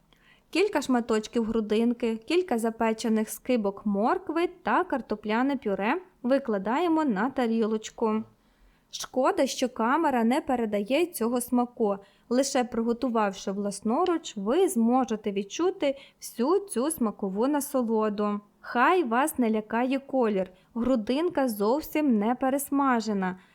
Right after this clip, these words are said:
Такий відтінок вона має завдяки меду, соєвому соусу, теріякі та копченій паприці. Вони ж і надали той смак, що створили цю бордову скоринку.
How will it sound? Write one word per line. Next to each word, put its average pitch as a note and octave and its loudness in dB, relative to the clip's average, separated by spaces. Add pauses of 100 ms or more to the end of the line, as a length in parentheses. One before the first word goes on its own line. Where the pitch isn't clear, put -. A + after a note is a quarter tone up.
(140)
Такий B3 0
відтінок A#3+ -4
вона A#3 2
має G#3 2
завдяки G3+ -2
меду, G#3+ 2
соєвому A#3 0
соусу, G#3+ 0
теріякі B3 0 (280)
та A3+ 0
копченій B3+ 0
паприці. G3+ 0 (280)
Вони B3+ 2
ж - -4
і B3 0
надали A#3 2
той C#4 -2
смак, A3 0
що - -4
створили B3 0
цю C#4 -4
бордову G#3+ -2
скоринку. A3 -2